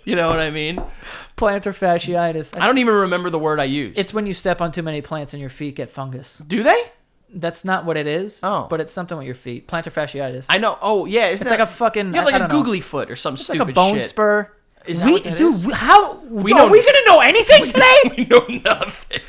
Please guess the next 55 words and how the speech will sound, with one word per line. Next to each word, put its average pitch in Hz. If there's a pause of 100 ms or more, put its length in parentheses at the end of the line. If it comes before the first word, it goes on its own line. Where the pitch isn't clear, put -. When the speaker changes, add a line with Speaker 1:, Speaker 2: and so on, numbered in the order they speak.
(120)
Speaker 2:
Can 427
we 494
talk 571
about 508
something 440
easy? 392
Speaker 1:
We 226
know 214
nothing. 190
Speaker 2:
Multiplication? 262
Speaker 1:
We 185
know 185
nothing, 165
Jon 127
Snow. 127 (100)
Speaker 2:
Um, 156 (1300)
I 147
don't 220
know 165
what 151
I 151
Speaker 1:
That 170
Speaker 2:
just 208
Speaker 1:
was -
Speaker 2:
did. 247
Speaker 1:
not 170 (240)
Speaker 2:
<laughs> -
I 202
don't 262
even 226
know 202
what 180
I 170
just 160
did. 139 (160)
That's, 160 (180)
Speaker 1:
You 190
know 254
Speaker 2:
that's 220
Speaker 1:
what's 139
Speaker 2:
how 185
far 143
Speaker 1:
crazy 135
Speaker 2:
I -
Speaker 1:
is -
Speaker 2:
know. -
Speaker 1:
I've 170
also 170
been 156
told 139
I 123
look 123
like 113
Jon 107
Snow. 82